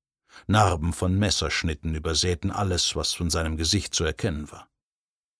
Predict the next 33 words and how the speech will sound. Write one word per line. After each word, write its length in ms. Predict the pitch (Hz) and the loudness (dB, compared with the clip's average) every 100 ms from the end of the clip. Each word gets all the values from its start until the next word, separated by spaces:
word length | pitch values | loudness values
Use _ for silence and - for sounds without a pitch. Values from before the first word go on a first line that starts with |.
| _ _ _ _ - | _ _ _ _ 0
Unter 340 | 120 120 - | 2 4 4
den 200 | 104 107 | 4 2
Verstümmelungen 920 | 101 104 - - 147 110 101 98 92 85 | 2 2 0 0 -2 0 2 2 2 2
sprang 460 | - - 110 110 | 0 0 2 2
ein 180 | 92 92 | 2 2
Glasgow-Lächeln 1040 | 113 120 - - 76 71 76 80 - 80 | 2 2 0 -2 0 0 0 -2 -2 -2
ins 180 | 78 - | 0 -2
Auge, 380 | - 95 90 90 - - _ _ | 0 0 2 0 -4 -20 _ _
eine 260 | 110 113 92 | 2 2 4
Wunde, 420 | 117 147 147 139 | 4 4 4 2
die 180 | - 110 | 0 -2
entstand, 540 | 107 - - 107 131 | 0 0 0 -2 -2
indem 320 | 120 110 117 117 | 0 2 2 4
man 160 | 113 | 4
dem 180 | 107 101 | 2 2
Opfer 380 | 110 - - 107 | -2 -2 -2 0
die 120 | 113 | 2
Mundwinkel 680 | 113 143 120 - 92 80 90 | 4 4 2 -2 -2 0 0
einschnitt 640 | 98 107 107 - 113 - | 2 2 2 4 2 0
und 180 | - 98 | -6 -2
es 160 | 98 - | 0 0
dann 220 | 110 104 | 0 0
folterte. 560 | - - - - - - _ _ _ _ _ _ - - | 0 -2 -4 -10 -12 -20 _ _ _ _ _ _ -12 0
Sobald 400 | 117 87 123 117 | 2 2 -2 0
das 220 | 92 - | 0 0
Opfer 320 | 117 - 92 | -2 0 0
schrie 540 | - - 80 117 80 - | 0 0 0 0 -2 -4
oder 240 | 92 92 92 | -2 0 0
auch 160 | 80 | 0
nur 160 | 95 90 | 2 2
die 100 | 87 | 2
Miene 320 | 95 131 110 | 2 4 2
verzog, 480 | - 87 - 104 | 2 0 2 2